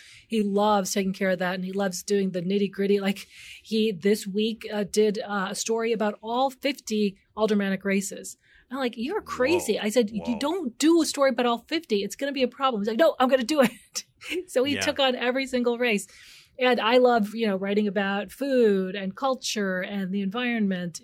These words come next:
Speaker 1: and,
Speaker 2: Yeah.
Speaker 1: um, and
Speaker 2: Yeah.
Speaker 1: health. So it's a real
Speaker 2: Well,
Speaker 1: nice balance.
Speaker 2: it's great. I mean, I followed, I followed Justin, uh, on, on the radio for a few years. You know, like, his show was, was before mine.
Speaker 1: Oh, yeah.
Speaker 2: And, uh, you know, and we knew each other from, you know,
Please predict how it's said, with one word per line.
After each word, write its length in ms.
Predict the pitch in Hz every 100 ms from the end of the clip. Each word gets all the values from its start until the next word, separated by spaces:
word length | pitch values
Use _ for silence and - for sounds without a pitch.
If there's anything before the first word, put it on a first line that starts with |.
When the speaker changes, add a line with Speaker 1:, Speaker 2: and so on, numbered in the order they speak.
| 208
Speaker 1:
and, 280 | 185 175 170
Speaker 2:
Yeah. 200 | 190 180
Speaker 1:
um, 160 | 175 170 - -
and 120 | 190
Speaker 2:
Yeah. 60 | 208
Speaker 1:
health. 300 | 247 214 170
So 240 | - 226
it's 160 | 240 240
a 40 |
real 180 | 262 330
Speaker 2:
Well, 100 | 269
Speaker 1:
nice 140 | 226 -
balance. 520 | 180 175 196 - 175
Speaker 2:
it's 140 | 160
great. 160 | 175 160
I 80 | 160
mean, 100 | 170
I 80 |
followed, 440 | 165 165 147 120 113
I 120 | 139
followed 360 | 143 139 117 90
Justin, 480 | 104 87 101 87 82 -
uh, 40 |
on, 420 | 92 90 92 90 -
on 100 | 92
the 80 | 87
radio 400 | 90 87 87 82
for 380 | - 90 85 80 -
a 80 | 73
few 160 | - 85
years. 420 | 82 85 82 -
You 60 | 90
know, 180 | 82 -
like, 100 | 95
his 140 | 92
show 160 | - 90
was, 160 | 85 - 92
was 160 | 85
before 320 | 87 - 85
mine. 280 | 82 80 80 _ _ 214
Speaker 1:
Oh, 160 | 190
yeah. 100 | 180
Speaker 2:
And, 220 | 98 92
uh, 180 | 92 90 95
you 80 | 160
know, 80 |
and 100 | 110
we 80 | 151
knew 160 | 110 87
each 160 | 80
other 160 | 85 80
from, 300 | - 80 80
you 60 | 87
know, 160 | 82